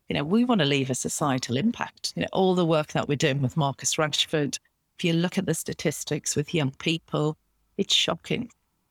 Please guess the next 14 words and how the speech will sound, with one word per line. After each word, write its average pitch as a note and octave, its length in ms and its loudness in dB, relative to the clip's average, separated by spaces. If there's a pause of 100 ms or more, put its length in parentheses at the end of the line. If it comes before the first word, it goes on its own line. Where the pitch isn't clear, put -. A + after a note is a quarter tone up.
Actually, C3+ 480 0
we E3 200 2
can E3 200 -2
play D3+ 300 0
a D3+ 180 0
pivotal D3+ 580 0
role C3+ 460 2 (380)
to D#3 100 -8
help - 260 -2
people - 380 -2
get B2+ 180 0
on C#3+ 160 -4
their C3 180 0
journey. C3+ 560 0